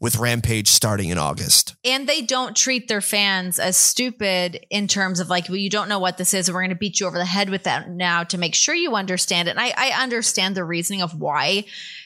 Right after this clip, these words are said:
Speaker 2: they do that, obviously. But I think with, like, smart fans and the way people have access to looking into information that they might not know and dot, and being able to connect the dots themselves, I think there's something really cool about that, that people like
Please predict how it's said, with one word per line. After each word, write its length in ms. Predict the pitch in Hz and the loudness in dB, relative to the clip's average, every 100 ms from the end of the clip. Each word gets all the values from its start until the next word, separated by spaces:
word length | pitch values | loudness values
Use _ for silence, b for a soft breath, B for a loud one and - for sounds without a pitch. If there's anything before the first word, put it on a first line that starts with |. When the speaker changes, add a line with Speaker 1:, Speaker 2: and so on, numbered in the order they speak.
| B | B
Speaker 2:
they 160 | 202 202 | -2 0
do 220 | 170 202 | -2 -2
that, 200 | 220 226 | -2 0
obviously. 560 | - 226 233 240 - 254 | 0 -2 -2 0 0 0
But 140 | 214 | 0
I 100 | 180 | 0
think 400 | 175 - 190 180 | -2 -2 -4 -2
with, 200 | 190 180 | -6 -2
like, 160 | 175 165 | -2 2
smart 500 | - 202 180 190 - | 2 2 0 0 -2
fans 720 | - 190 175 175 185 208 208 - B | -2 2 2 4 2 0 -2 -6 B
and 140 | 190 202 | -4 0
the 40 | |
way 140 | 180 185 | 0 0
people 300 | 202 196 202 | -4 -4 -2
have 180 | 185 - | -2 -2
access 800 | 175 165 - - 202 196 - - | -2 -2 -2 0 2 2 0 2
to 380 | - - 233 233 | 0 0 -2 0
looking 360 | 220 220 220 | -2 -2 -2
into 180 | 220 214 | 0 0
information 600 | 208 214 214 208 208 233 | -2 -2 0 2 2 2
that 160 | 208 180 | -2 -2
they 100 | 190 | 0
might 260 | 185 190 | 0 0
not 300 | - 196 - | 0 -2 -2
know 380 | 190 180 180 202 | -2 0 0 0
and 280 | - 185 175 | -2 -2 -4
dot, 280 | 185 175 170 | -2 0 0
and 300 | - 190 175 - - | -2 -4 -8 -12 -6
being 220 | 202 185 | -2 0
able 140 | 185 185 | 0 0
to 100 | 190 | -2
connect 380 | 190 180 180 | 0 0 0
the 40 | 185 | -4
dots 400 | 175 175 - - | 0 0 0 -2
themselves, 840 | 175 165 - 165 160 202 220 220 - B B | -2 -2 0 0 0 0 -2 -4 -6 B B
I 120 | - | -2
think 260 | 196 196 190 | -2 -2 0
there's 160 | 185 | 2
something 280 | - - 185 | 2 2 -2
really 180 | 180 180 | 0 -2
cool 280 | 175 196 180 | -4 -4 -2
about 280 | 165 156 - | -2 -2 -2
that, 180 | 160 | -4
that 140 | - 160 | -4 -6
people 400 | - 175 175 165 | -6 -4 -4 0
like 220 | 160 160 | 0 0